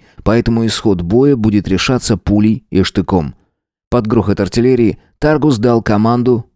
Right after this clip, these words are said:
на начало атаки. Началось схождение, он раздавал команды, уничтожил вражескую артиллерию концентрированным огнём, а затем начался ближний бой,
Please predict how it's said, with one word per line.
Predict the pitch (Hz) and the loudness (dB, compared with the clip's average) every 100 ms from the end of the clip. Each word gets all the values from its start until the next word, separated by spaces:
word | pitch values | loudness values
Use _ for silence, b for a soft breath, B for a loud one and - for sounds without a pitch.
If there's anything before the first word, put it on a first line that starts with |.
| _ _ | _ _
на | - 151 | 0 0
начало | 143 117 110 87 82 | 0 0 0 2 0
атаки. | 90 73 - - - _ _ _ | -2 -4 -6 -10 -16 _ _ _
Началось | 107 117 120 117 104 | -4 0 2 2 0
схождение, | - 104 87 110 110 110 110 107 - | -2 -2 0 0 2 2 0 -4 -2
он | 110 | 0
раздавал | 113 107 120 127 117 | 0 0 0 0 0
команды, | 101 98 101 92 95 b b - | 0 2 2 2 0 b b -2
уничтожил | 113 117 - 139 123 117 | 0 0 0 0 2 2
вражескую | 95 120 107 104 - 101 | 2 0 0 -2 0 0
артиллерию | 98 - 107 110 107 | 0 0 2 4 2
концентрированным | 95 107 95 107 101 113 98 90 90 90 | 0 -2 0 0 2 2 2 2 2 2
огнём, | 80 85 95 95 b b | 0 0 -2 -2 b b
а | - 104 | -2 0
затем | 143 - 196 147 - | 0 0 0 -2 -4
начался | 101 127 - 139 - 165 | -2 0 2 0 2 0
ближний | 151 127 131 117 131 | 2 2 2 2 0
бой, | 120 123 82 | 2 0 0